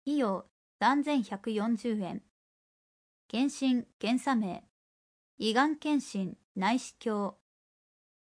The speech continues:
胃がん検診について、イブX線検査とイブ内視鏡検査の両方を同一年度に受診することはできません。対象者、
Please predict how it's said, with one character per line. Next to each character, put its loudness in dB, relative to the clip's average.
胃 -2
が 4
ん -2
検 -4
診 0
に 0
つ -6
い -2
て、 -6
イ -2
ブ 0
X -4
線 0
検 0
査 -10
と -8
イ -6
ブ 0
内 2
視 -14
鏡 -2
検 0
査 -2
の 0
両 0
方 0
を -2
同 0
一 -4
年 2
度 0
に 0
受 -8
診 0
す -6
る -2
こ -6
と -2
は 2
で -6
き -8
ま 0
せ -4
ん。 -6
対 2
象 -2
者、 -4